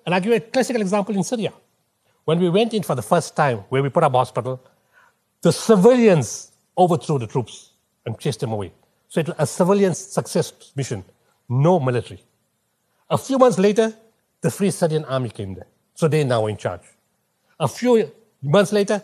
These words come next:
isis came into the area. Twelve kilometers away from the hospital.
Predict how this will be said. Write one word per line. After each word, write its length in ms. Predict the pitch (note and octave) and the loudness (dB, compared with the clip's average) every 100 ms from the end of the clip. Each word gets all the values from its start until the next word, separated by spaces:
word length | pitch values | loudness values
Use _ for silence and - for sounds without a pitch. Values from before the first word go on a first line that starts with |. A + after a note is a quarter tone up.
| - | -6
isis 500 | F#3+ A3 - - - _ | -4 -2 -2 -6 -8 _
came 160 | - C3+ | -4 -4
into 120 | A2+ | -4
the 80 | G#2 | -6
area. 240 | G#2 G2+ - _ _ _ _ _ _ _ _ _ _ _ _ _ _ _ _ _ | -6 -6 -10 _ _ _ _ _ _ _ _ _ _ _ _ _ _ _ _ _
Twelve 220 | G3 G3 | 4 6
kilometers 380 | F3+ D#3+ D3 C3+ | 4 0 0 -2
away 140 | C#3+ C#3 | -2 -2
from 140 | B2 | -2
the 60 | A#2 | -4
hospital. 360 | A2+ - F#2 | -4 -8 -14